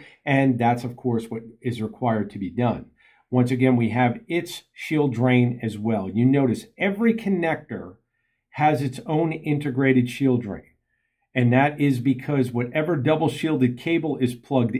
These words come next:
into these connectors will once again be grounded on the inside of the enclosure utilizing its ground bus, as it should be, on one end only. You will not be grounding the other end. Once again, I'll state that.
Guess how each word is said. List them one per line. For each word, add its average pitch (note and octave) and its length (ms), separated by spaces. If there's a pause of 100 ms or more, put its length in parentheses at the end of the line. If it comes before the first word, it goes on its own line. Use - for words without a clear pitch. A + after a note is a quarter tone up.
into G3+ 360
these A#2+ 280
connectors G#2 600 (360)
will D3+ 400
once C#3 340
again B2+ 440
be B2 160
grounded A#2+ 800 (420)
on C3+ 200
the B2 200
inside F#3 380
of C#3+ 60
the D3 120
enclosure B2+ 800
utilizing B2 600
its G2+ 100
ground G2 360
bus, - 320 (120)
as A#2 160
it G2+ 100
should - 300
be, - 220 (500)
on A2 260
one C3+ 220
end B2+ 220
only. G#2+ 400 (100)
You A#2+ 80
will A2+ 140
not B2 260
be C3 80
grounding B2+ 580
the G#2+ 160
other A2+ 220
end. G2 180
Once A#2 200
again, A#2+ 160
I'll G2+ 80
state A2+ 340
that. G#2+ 300